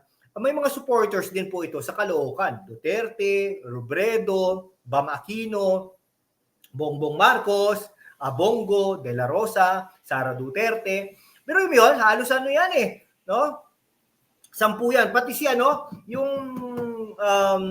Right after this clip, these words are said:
Solicitor Gen-, General yata yun. Oh, tinitira niya yung mga yan. Oh, eto, eh, syempre, pagtira. Ha?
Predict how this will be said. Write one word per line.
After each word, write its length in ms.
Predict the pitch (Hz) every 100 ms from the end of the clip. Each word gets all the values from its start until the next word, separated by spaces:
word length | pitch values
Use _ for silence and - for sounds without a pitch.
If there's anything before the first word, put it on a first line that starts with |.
| 190 185 175
Solicitor 640 | 202 202 190 - 180 151
Gen-, 320 | 185 190 160
General 320 | 175 175 170
yata 400 | 170 151 147 135
yun. 240 | 131 135 131 _ _ _ -
Oh, 240 | 123 104 - _ -
tinitira 640 | 294 330 311 277 262 240
niya 240 | 220 214
yung 60 | 202
mga 140 | 165 143
yan. 280 | 147 160 143 120 _ _ _ -
Oh, 160 | 277
eto, 640 | 277 302 330 330 320 254 240
eh, 80 | -
syempre, 400 | 311 311 311 311
pagtira. 480 | 277 - 285 285 - - _ _ _ _ _ _ _ _ _ _ _ - - - _ _ -
Ha? 140 | 240